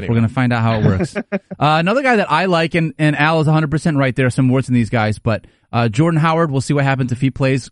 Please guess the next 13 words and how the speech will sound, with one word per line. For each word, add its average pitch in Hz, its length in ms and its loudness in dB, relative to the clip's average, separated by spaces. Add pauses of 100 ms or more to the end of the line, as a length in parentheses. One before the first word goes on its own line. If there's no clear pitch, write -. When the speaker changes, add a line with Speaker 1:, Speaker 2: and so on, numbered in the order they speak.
Speaker 2:
Chris 170 200 -2
Carson 165 380 -2
is 143 100 0
a 147 40 2
nice 143 240 0
guy, 143 360 0
uh, 123 200 0
that 127 80 -2
we 131 120 0
really 127 240 2
enjoy 123 240 2
this 127 160 0
week. 127 200 -2